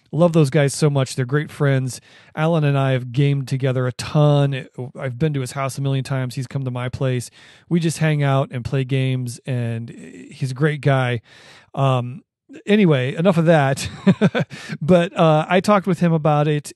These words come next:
and I was kinda struck a deal for us to, to acquire some copies of Two Rooms and a Boom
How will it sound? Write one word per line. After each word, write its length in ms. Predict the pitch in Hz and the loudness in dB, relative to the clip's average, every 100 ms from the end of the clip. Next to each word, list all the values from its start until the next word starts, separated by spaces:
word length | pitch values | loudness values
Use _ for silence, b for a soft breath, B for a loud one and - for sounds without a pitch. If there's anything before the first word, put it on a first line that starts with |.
| _ | _
and 400 | 151 143 135 127 B B | 0 2 2 -2 B B
I 60 | |
was 80 | 165 | -10
kinda 160 | - 170 | -2 -2
struck 260 | - 170 | 0 -2
a 60 | 160 | -2
deal 380 | 135 156 151 143 | 0 2 4 2
for 500 | - 147 139 135 139 | -2 -2 0 0 0
us 200 | 139 - | -2 -2
to, 180 | - 135 - - - 175 | -4 -4 -6 -18 -16 -8
to 300 | 147 135 139 | -4 -4 -6
acquire 720 | 123 - 143 143 143 139 160 | -10 -2 0 2 2 0 -2
some 320 | - - 127 | -8 -6 -6
copies 560 | 131 135 147 139 151 139 B B B | -4 -6 -4 -2 -4 -6 B B B
of 160 | 139 127 | -4 -2
Two 180 | - 202 | 4 6
Rooms 280 | 180 170 | 6 2
and 100 | 185 | 0
a 40 | 180 | 0
Boom 460 | 139 131 123 135 | 2 0 0 -6